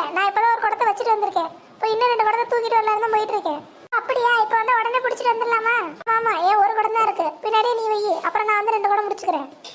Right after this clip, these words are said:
"ஆ, அப்படியா? சரி, சரிக்கா, நீங்க போங்க, நான் இப்ப பின்னாடியே வரேன்." "ஆ, சட்டுன்னு வந்துரு, அப்புறம் கும்பலா ஆயிடும் பாத்துக்க." "ஆ, ஆமாக்கா, வாஸ்து வந்தா, நீங்க போங்க, நான் பின்னாடியே வரேன்." "ஆ." "அடி, அடி திவ்யா, ஏய், அம்மா போய் தண்ணி பிடிச்சிட்டு வந்துடுறேன். நீ என்ன பண்ற?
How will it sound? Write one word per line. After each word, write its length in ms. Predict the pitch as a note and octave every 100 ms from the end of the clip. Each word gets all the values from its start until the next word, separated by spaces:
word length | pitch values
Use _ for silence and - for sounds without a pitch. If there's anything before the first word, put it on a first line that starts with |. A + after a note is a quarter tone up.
| - - A#4
"ஆ, 40 | A#4 G4+
அப்படியா? 300 | G4+ C5 A4+ A4+ A4+
சரி, 140 | A4+ A4+
சரிக்கா, 260 | B4 A#4 A4+ A4
நீங்க 120 | A4 A4
போங்க, 200 | A4+ G#4+ F4
நான் 120 | G#4+
இப்ப 120 | A#4 A#4
பின்னாடியே 340 | A4 A4+ A#4+ G#4
வரேன்." 240 | F#4 E4 - - G#4
"ஆ, 20 | G4+ G4 D#4
சட்டுன்னு 320 | G4+ G4+ A#4+ A4
வந்துரு, 260 | G#4+ G#4 D#4+ - -
அப்புறம் 220 | E4+ A4 G#4+
கும்பலா 280 | G#4 A4+ A4
ஆயிடும் 200 | G#4+ G4+
பாத்துக்க." 260 | F#4 - E4+ - - - - - - - _ G#4+
"ஆ, 20 | A#4 A4
ஆமாக்கா, 340 | A#4+ B4+ A#4 A#4
வாஸ்து 280 | A4+ A4+ A#4 B4
வந்தா, 180 | A#4+ A4+ F4+
நீங்க 140 | G#4+ A4+
போங்க, 180 | A#4 B4
நான் 100 | A#4
பின்னாடியே 280 | A4+ A4+ A#4 G#4
வரேன்." 260 | G4 E4 - - G4+
"ஆ." 40 | G4+ E4 D4+ - - _ _ _ _ - -
"அடி, 180 | A#4+ C#5 A#4+ D4+ - - - _ G4+
அடி 120 | B4 C5+
திவ்யா, 280 | A#4 C5 C5+ F#4+ C#4 _ _ -
ஏய், 100 | F4 - F#4+
அம்மா 120 | A4+
போய் 140 | A#4+ A#4
தண்ணி 160 | G#4+ A#4
பிடிச்சிட்டு 320 | A4+ A#4 A4
வந்துடுறேன். 340 | G4+ G4 D#4+ D4 - -
நீ 80 | G#4+ G#4+
என்ன 120 | G#4+ A#4+
பண்ற? 200 | G4 G#4+